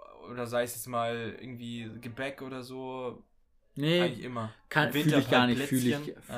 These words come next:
Speaker 1: ja.
Speaker 2: ich gar nicht. Ich bin, ich brauch Frühstück so was
Speaker 1: Nee, ich, ich
Speaker 2: normale,
Speaker 1: esse zum Frühstück
Speaker 2: also
Speaker 1: eigentlich auch fast nicht.
Speaker 2: Ich esse eigentlich auch immer nur, ähm, am Samstag, Sonntag immer frühstücke ich. Jetzt halt, wo
Speaker 1: Ja,
Speaker 2: wir
Speaker 1: da
Speaker 2: sind.
Speaker 1: gibt's dann bei uns immer Brötchen halt.
Speaker 2: Genau, bei uns auch.
Speaker 1: Da dann
Speaker 2: Aber
Speaker 1: halt
Speaker 2: so,
Speaker 1: auch ein bisschen
Speaker 2: aber
Speaker 1: Wurst,
Speaker 2: Montag
Speaker 1: ja.
Speaker 2: bis Freitag frühstücke ich eigentlich
Speaker 1: Mhm.
Speaker 2: auch nicht.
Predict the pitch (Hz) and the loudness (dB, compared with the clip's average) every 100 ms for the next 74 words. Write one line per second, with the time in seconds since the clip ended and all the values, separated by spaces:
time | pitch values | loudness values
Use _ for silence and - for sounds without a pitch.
0 | 123 120 - 120 117 110 - - - - | 0 -2 0 0 0 -2 -8 -20 -18 -14
1 | - 143 147 - - - 127 139 - - | -2 0 0 -6 -10 0 4 4 2 -4
2 | 120 - 120 - 120 117 117 120 117 117 | -4 -2 -2 0 2 2 -2 -2 0 0
3 | 113 120 147 117 110 107 110 110 - 131 | -4 -10 -6 -4 0 2 2 0 -2 -4
4 | 123 - 113 113 113 107 - 113 - 117 | -6 -6 -8 -8 -8 -10 -10 -12 -12 -12
5 | 110 - 143 165 196 180 147 123 156 151 | -8 0 2 4 4 4 2 -2 -2 0
6 | 147 139 123 127 123 120 117 117 117 120 | 0 -2 -4 -2 -2 -4 -4 -4 -4 -4
7 | 113 _ _ - 139 139 123 131 120 101 | -8 _ _ 2 2 2 -2 -2 -2 -4
8 | 98 117 - 113 104 - _ _ _ - | -6 -8 -8 -6 -6 -8 _ _ _ 4
9 | 123 - 113 107 - 107 117 120 127 160 | 4 4 0 0 -4 -2 2 6 8 8
10 | 160 175 - 156 147 139 135 120 123 147 | 4 -4 -4 -4 -4 -4 -8 -6 -6 -6
11 | - 160 156 151 - - 156 151 175 156 | -6 -6 -4 -6 -8 0 4 6 6 4
12 | 147 123 143 143 147 143 143 147 147 143 | 4 6 6 6 6 4 0 -4 2 6
13 | 143 139 156 139 151 160 151 143 127 135 | 8 8 8 6 6 6 4 2 0 2
14 | 135 131 - 110 117 113 110 107 104 107 | 2 2 -6 -8 -4 0 0 -2 -4 -8
15 | - | -10